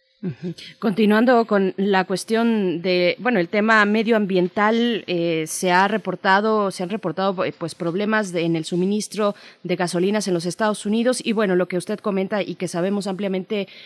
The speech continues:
eh, al menos lo anunciado, eh, con frecuencia por parte del presidente Biden, esta, eh, pues, este compromiso de redu-, de, de reducir sus emisiones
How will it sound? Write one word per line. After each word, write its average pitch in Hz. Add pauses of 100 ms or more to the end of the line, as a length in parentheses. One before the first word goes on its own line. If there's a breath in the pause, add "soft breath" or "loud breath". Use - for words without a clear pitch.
(160 loud breath)
eh, 175
al 180
menos 196
lo 196
anunciado, 190
eh, 160
con 180
frecuencia 196
por 170
parte 190
del 165
presidente 190
Biden, 196 (240 loud breath)
esta, 180 (160)
eh, 160 (100)
pues, 180
este 196
compromiso 214
de 160
redu-, 170
de, 160
de 170
reducir 170
sus 180
emisiones 202